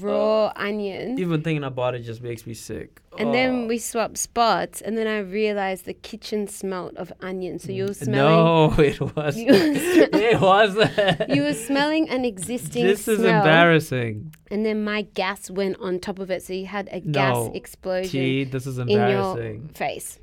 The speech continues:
Speaker 2: You burped in my face, and that's okay. I forgive you. But now she wants to attribute it to, Oh, no, it was on the other kitchen that had a smell and it's onion. I'm like, "No, it was you, babe. You burped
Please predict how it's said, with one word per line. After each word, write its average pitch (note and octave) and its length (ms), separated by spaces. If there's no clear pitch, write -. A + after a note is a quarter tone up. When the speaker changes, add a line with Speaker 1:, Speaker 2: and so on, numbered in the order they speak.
Speaker 2:
You C#3 200
burped D#3+ 440
in D#3 120
my C3+ 180
face, B2+ 500
and B2 160
that's F3 300
okay. F#3+ 480
I D3 140
forgive D#3 480
you. - 260
But B2+ 180
now D#3+ 240
she D#3 160
wants D3+ 200
to D3 60
attribute B2+ 460
it G#2+ 160
to, A2+ 400
Oh, A3+ 260
no, G#3+ 560
it G3+ 200
was G3+ 400
on G3+ 220
the G3 240
other G#3+ 460
kitchen A#3 440
that G3+ 80
had G3 140
a G3 60
smell G#3+ 440
and F#3+ 240
it's F#3 160
onion. G#3+ 320
I'm D#3+ 80
like, D#3 180
"No, D#3 200
it C#3+ 120
was C#3 280
you, D#3 140
babe. - 400
You F3+ 260
burped - 680